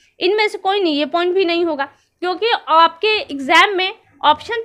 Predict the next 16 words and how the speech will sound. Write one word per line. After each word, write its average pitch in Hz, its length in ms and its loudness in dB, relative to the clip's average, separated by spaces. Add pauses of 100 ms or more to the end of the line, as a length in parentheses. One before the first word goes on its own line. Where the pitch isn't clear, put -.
चार 349 240 6
में 440 100 -4
एक 415 200 -4
ऐसा 302 300 0
पॉइंट 349 260 -4
होता 339 140 -2
है 330 60 0
कि 494 120 -4
उपयुक्त 370 520 -2
सभी, 349 280 0
ये 339 340 2
वाला 392 220 2
तो 381 140 -4
आ 349 180 6
सकता 415 340 -4
है 226 220 -6